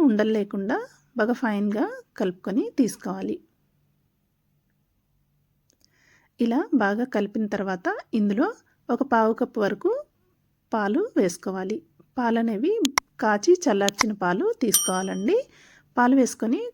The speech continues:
కలుపుకోవడం వల్ల పొంగనాలు చాలా సాఫ్ట్గా వస్తాయి, టేస్ట్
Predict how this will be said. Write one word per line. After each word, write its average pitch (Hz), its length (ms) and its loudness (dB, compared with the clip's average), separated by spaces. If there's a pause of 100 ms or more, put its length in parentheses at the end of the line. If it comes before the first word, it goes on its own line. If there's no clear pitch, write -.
కలుపుకోవడం 196 580 -4
వల్ల 262 240 0 (600)
పొంగనాలు 240 460 0 (160)
చాలా 202 200 -2 (100)
సాఫ్ట్గా 208 560 -4
వస్తాయి, 196 420 -2 (800)
టేస్ట్ 240 280 0